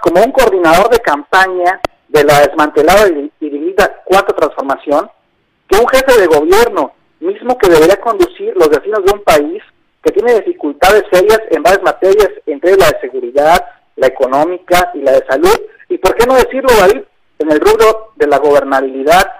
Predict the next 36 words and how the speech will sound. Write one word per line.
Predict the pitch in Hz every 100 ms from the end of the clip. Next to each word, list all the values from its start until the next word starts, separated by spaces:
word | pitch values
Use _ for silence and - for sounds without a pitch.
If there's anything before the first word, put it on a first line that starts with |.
| - _ _ _ -
Y |
ese, | 185 - - -
aunque | 180 170 170
al |
presidente | 165 147 180 214 226
López | 220 220 -
Obrador | 165 180 196
no | 202
le | 185
guste | 151 208 226 - 147 -
o | 147
quiera | - 202 185
cerrar | 165 196
los | -
ojos | 190 190
ante | 151 139 135 147
ello, | 143 214 226 _ _ _ _ -
hasta | 175 190 - 185
los | 185
Estados | 185 - 220 262 262
Unidos | 202 202 233 247 - -
le | 339
señalan | - 175 190 214 226 214
que |
un | 202 214
tercio | 220 220 220 220 226 -
del | 165 151
go-, | 160 165 -
del | 156 151
territorio | 160 156 208 214
mexicano | - 147 185 185 190 214 - _ _
lo | 147 -
controla | 165 170 202 208 175
el | 156
crimen | 196 202 190
organizado. | 160 156 156 202 220 170